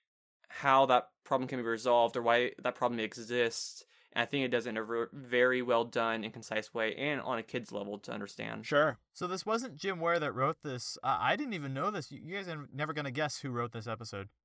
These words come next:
Speaker 1: Um,
Speaker 2: Bob Hoose.
Speaker 3: Nope.
Speaker 2: I doubted it,
Speaker 3: Well,
Speaker 2: but
Speaker 3: Bob Hoose
Speaker 2: <laughs>
Speaker 3: was re-, no, no, he didn't write episodes until album thirty-eight.
Speaker 1: Uh, let's see, Jim Ware, and then
Speaker 3: Want me to just tell you who
Speaker 1: who
Speaker 3: it
Speaker 1: is
Speaker 3: was?
Speaker 1: it? I, I should have written it down. I thought it was Jim Ware, but I know it's, like, one of those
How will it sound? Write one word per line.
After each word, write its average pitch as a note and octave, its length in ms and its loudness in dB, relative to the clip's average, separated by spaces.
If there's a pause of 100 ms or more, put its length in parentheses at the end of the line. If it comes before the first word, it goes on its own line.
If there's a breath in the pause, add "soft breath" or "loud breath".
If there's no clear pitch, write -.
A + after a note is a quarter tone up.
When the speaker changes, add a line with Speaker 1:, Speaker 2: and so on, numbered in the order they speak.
Speaker 1:
Um, F3 480 2
Speaker 2:
Bob G3 280 10
Hoose. C#3 500 -2 (260)
Speaker 3:
Nope. D#3 160 -12 (560)
Speaker 2:
I C#3 60 -6
doubted G#2 340 0
it, G2 140 -6
Speaker 3:
Well, F#3 100 2
Speaker 2:
but D#3 60 -2
Speaker 3:
Bob G#3 200 8
Hoose F#3 200 6
Speaker 2:
<laughs> - 0 -
Speaker 3:
was E3+ 160 4
re-, E3 120 0 (100)
no, D#3+ 180 0
no, C#3+ 60 4
he D3+ 120 -2
didn't D3+ 140 -4
write C3+ 140 2
episodes B2 260 -6
until A2+ 220 -12 (120)
album A2+ 220 -6
thirty-eight. G#2+ 380 -8 (360)
Speaker 1:
Uh, B2 240 -4
let's A#2+ 160 -8
see, A#2 80 -14
Jim C#3 320 -4
Ware, C#3+ 380 -2 (100)
and B2 260 -8
then B2+ 160 -4
Speaker 3:
Want B2+ 100 -2
me D#3+ 80 0
to - 20 -6
just D#3 160 -4
tell D#3 120 2
you F3 80 -2
who F#3 80 0
Speaker 1:
who F3 60 0
Speaker 3:
it E3+ 60 -2
Speaker 1:
is F3+ 80 -2
Speaker 3:
was? G3+ 80 -6
Speaker 1:
it? F#3 120 -12 (540)
I, D3 100 -8 (160)
I D3 140 0
should B3 200 -2
have G#3 100 -4
written D#3+ 200 2
it B2 120 -2
down. A#2 360 2
I C3+ 120 2
thought G3+ 180 4
it G#3+ 60 2
was A#2 160 -4
Jim B2 240 -4
Ware, A2+ 240 2
but A2+ 60 2
I A#2+ 40 4
know D3+ 100 0
it's, E3+ 100 0
like, D3 140 0
one C#3+ 120 2
of C#3+ 40 -2
those B2+ 300 -2